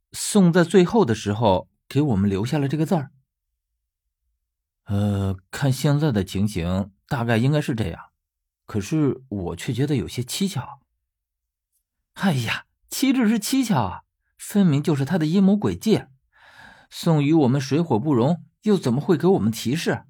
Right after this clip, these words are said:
而且我们进来之后，他就已经变成了一个死人，再后来被我们操纵。你觉得在最后的时刻，你觉得他在最后时刻会回心转意、良心发现，于是写下了这个字儿？”“呃，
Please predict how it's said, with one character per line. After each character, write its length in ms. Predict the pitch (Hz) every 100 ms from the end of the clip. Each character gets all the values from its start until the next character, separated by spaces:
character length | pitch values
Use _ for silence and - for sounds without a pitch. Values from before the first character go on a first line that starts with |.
| _ _ _
而 120 | 165
且 160 | 196 190
我 120 | 135
们 120 | 104
进 160 | 127 160
来 140 | 117
之 160 | 117 175
后， 340 | 165 139 90 - _ -
他 140 | 160
就 100 | 151
已 140 | 107
经 180 | 95 156
变 180 | 160 156
成 140 | 107
了 60 | 123
一 80 | 160
个 100 | 196
死 260 | - -
人， 280 | - 92 131 - _ _ _ _ _ _
再 220 | - 170
后 220 | 135 170
来 140 | 135 139
被 120 | 165
我 120 | 107
们 120 | 90
操 240 | 104 - 170
纵。 240 | 156 107 - _ _ _ -
你 160 | 170
觉 180 | 143 156
得 100 | 196
在 120 | 190
最 140 | 190 196
后 180 | 180 175
的 80 |
时 180 | 127 160
刻， 300 | - 117 - _ -
你 160 | 139
觉 160 | 127 156
得 100 | 175
他 140 | 180
在 100 | 170
最 160 | 160 170
后 180 | 156 147
时 160 | -
刻 260 | 143 143 110
会 180 | 110 170
回 180 | 156 160
心 160 | 202
转 180 | 165 90
意、 220 | 120 147 - _
良 220 | 117 160
心 160 | 180 170
发 160 | 185
现， 340 | 180 185 - - _ -
于 120 | 117
是 140 | 143
写 220 | 139 104 87
下 160 | 185
了 80 | 175
这 100 | 160
个 80 | 165
字 80 | 220
儿 220 | 147 - _ _ _ _ _ _ _ _
？”“呃， 640 | 117 104 92 90 92 92